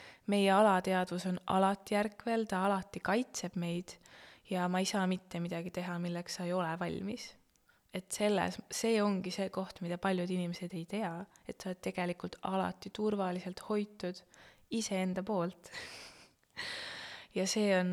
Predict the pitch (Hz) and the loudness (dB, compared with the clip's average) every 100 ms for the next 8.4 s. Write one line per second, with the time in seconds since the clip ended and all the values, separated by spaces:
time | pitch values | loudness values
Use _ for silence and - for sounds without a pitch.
0 | 180 175 175 175 175 175 202 - _ _ | 2 0 0 0 -2 -2 -4 -12 _ _
1 | _ _ _ - - - 214 196 208 202 | _ _ _ -20 -6 2 2 2 -2 -4
2 | - - 190 - - - 190 185 185 190 | -12 -8 -6 -6 -8 -6 -4 -4 -4 -6
3 | - _ _ _ - 202 185 190 196 180 | -10 _ _ _ -4 -2 -2 0 2 2
4 | 175 180 175 - - 180 185 - _ _ | 0 -4 -6 -6 -6 -4 -4 -10 _ _
5 | 202 202 202 202 254 - - _ _ - | 2 4 2 -4 -4 -4 -20 _ _ -8
6 | 233 240 202 202 190 196 190 180 185 180 | 0 2 4 2 0 -4 -4 -4 -2 -2
7 | 180 202 208 208 208 208 208 - _ 220 | 2 2 4 4 4 0 -4 -20 _ -2
8 | 214 202 196 180 | 0 -2 -2 -4